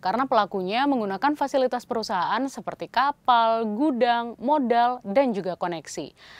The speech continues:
Akibat yang langsung terasa pada saat itu, teman Historia, adalah nggak kurang dari dua ratus sembilan puluh kapal milik V O C tenggelam di perairan Nusantara. Kapal-kapal ini banyak yang karam karena kelebihan muatan oleh dagangan pribadi.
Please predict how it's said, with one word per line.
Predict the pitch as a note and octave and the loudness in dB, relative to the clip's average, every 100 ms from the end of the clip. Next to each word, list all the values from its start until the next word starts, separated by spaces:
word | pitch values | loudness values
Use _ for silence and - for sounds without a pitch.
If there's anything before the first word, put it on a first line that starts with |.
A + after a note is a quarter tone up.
| - | -10
Akibat | - A#3+ B3+ E4+ | -2 0 4 4
yang | E4+ | 4
langsung | D4+ D4+ C#4+ | 2 0 0
terasa | C4 D4+ D4 | 2 2 4
pada | A3+ G#3 | 2 2
saat | G3+ G#3+ | 0 -2
itu, | A3+ | -4
teman | G#3+ G3 | -4 -6
Historia, | G3+ G3 F3 D#3+ E3 | -6 -4 -4 -4 -4
adalah | G3 F3+ G3+ G#3+ | -4 -2 -2 -2
nggak | G#3 G3+ | -2 -2
kurang | C4 C4 B3+ C#4+ B3+ | 0 2 2 2 2
dari | A3 | 2
dua | G#3 G3+ G3 | 2 2 0
ratus | A3 - | -4 -6
sembilan | G3+ G3 F#3+ | -4 -4 -4
puluh | G3 | -4
kapal | G#3+ G#3+ G3 | -2 0 0
milik | F3 F3 F3 | 0 -6 -4
V | F3 | -4
O | E3+ | 0
C | C#4 E4+ - - - - | 0 -2 -6 -20 -14 -2
tenggelam | D4 C4 C4 C4+ C4+ | 2 6 6 6 4
di | G3+ B3+ | 2 0
perairan | A3+ G3 G#3 G#3 | 2 0 0 -2
Nusantara. | G3+ F#3 F3 F#3 F#3 D#3 - - - - | -4 -6 0 2 2 0 -4 -18 -20 -2
Kapal-kapal | A#3 C#4 D4+ D4 D4 | 2 4 4 6 6
ini | D#4+ | 6
banyak | C#4+ B3 B3+ | 4 2 0
yang | - A#3 A#3 | -4 -6 -2
karam | A#3+ A3+ A#3 D4 | 0 4 4 2
karena | B3 A#3 B3 | 2 0 -2
kelebihan | A#3 G3+ G3+ G#3 | -2 0 -2 -2
muatan | G#3+ F#3+ - B3+ C4 | -2 -2 0 0 2
oleh | C4 A3+ E3+ | 2 2 0
dagangan | F3 E3+ E3+ F3 | -4 -6 -8 -6
pribadi. | F3+ F3 D#3+ D#3 - | -6 -6 -6 -12 -14